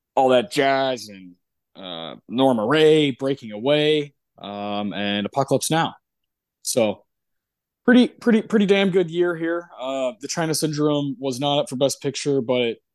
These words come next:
did do some damage as far as nominations go. You got, you got All That Jazz with nine, Apocalypse Now with eight, Kramer versus Kramer with eight, Breaking Away with five,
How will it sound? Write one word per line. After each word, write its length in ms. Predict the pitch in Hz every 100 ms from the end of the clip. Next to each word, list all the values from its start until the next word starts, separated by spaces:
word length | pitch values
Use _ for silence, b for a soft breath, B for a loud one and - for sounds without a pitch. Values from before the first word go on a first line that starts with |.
| _ _ _ _ _
did 220 | 147 147
do 180 | 131 135
some 220 | 127 135
damage 400 | 127 123 127 120
as 100 | 117
far 220 | - 117 110
as 100 | 101
nominations 560 | 107 104 104 - 107
go. 160 | 117 110
You 100 | 107
got, 180 | 101 - -
you 80 | 135
got 140 | 127
All 160 | 143 156
That 160 | 131
Jazz 320 | 123 135 131
with 120 | 113 113
nine, 500 | 117 127 131 131 127 _ _ _ 110
Apocalypse 480 | 110 117 113 104 113
Now 160 | 104
with 100 | 101 -
eight, 380 | 135 135 - - _
Kramer 220 | - 104 90
versus 180 | -
Kramer 240 | - 190 180
with 140 | 165 156
eight, 240 | 156 120
Breaking 320 | 135 135 123
Away 260 | 110 175 190
with 120 | 165
five, 480 | - 120 113 113